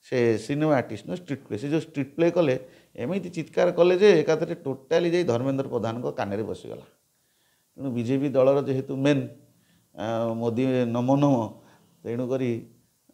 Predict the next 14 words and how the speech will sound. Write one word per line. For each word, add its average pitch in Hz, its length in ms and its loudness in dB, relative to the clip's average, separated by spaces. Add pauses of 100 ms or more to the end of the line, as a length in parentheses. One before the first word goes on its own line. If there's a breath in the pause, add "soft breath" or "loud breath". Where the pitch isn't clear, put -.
(180)
ଆ, - 340 -16
ବାବୁ 156 240 2
ମିଶେଇ 165 280 -2
ଦେଲେ 160 180 2
କାଲି 156 200 0
ବିଜେପିରେ 151 500 0
ଆଉ। 87 420 -2 (240)
ସେ - 60 -16
ବିଜେପିରେ 123 440 -6
ପୁରା 127 480 -2 (440 soft breath)
ହାଇକ୍ 127 300 -4
ଅଛନ୍ତି, 151 340 -4
କାଲି 131 260 -4
ମିଶିଲେ। 302 460 -10